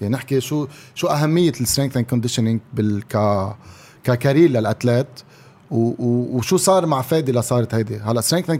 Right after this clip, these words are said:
conditioning إذا بنجي من، من أيامها، من twenty years لورا كسبورت ساينس، يعني، عم تتغير على طول.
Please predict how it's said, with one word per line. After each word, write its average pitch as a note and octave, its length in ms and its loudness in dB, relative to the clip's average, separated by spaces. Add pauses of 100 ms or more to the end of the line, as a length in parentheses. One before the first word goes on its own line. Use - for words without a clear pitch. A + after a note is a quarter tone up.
conditioning D3+ 280 0
إذا A#2+ 180 0
بنجي C#3+ 240 2
من، A2+ 380 2 (680)
من G#2+ 300 0
أيامها، C#3+ 380 2
من B2+ 160 0
twenty D3+ 300 -4
years C#3+ 280 2
لورا A#2 420 0 (120)
كسبورت A#2 340 -4
ساينس، A#2+ 320 -2
يعني، G2+ 80 -4
عم G#2+ 60 -4
تتغير B2+ 480 2
على A2 100 0
طول. A#2 260 -2